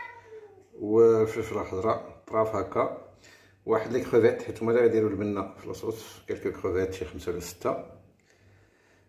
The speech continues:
والبصيلات الصغار هذوك، آه، البويض. <clears throat> كنديروا الاقامه.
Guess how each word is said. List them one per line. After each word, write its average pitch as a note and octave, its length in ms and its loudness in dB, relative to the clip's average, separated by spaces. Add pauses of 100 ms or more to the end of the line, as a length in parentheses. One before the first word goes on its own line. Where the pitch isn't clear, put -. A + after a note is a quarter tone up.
(160)
والبصيلات D3+ 720 4
الصغار G#2 440 0
هذوك، F2 220 -6
آه، - 260 -8 (300)
البويض. G2 340 -6 (3000)
<clears throat> - 320 -2
كنديروا A#2+ 280 4
الاقامه. A2+ 560 2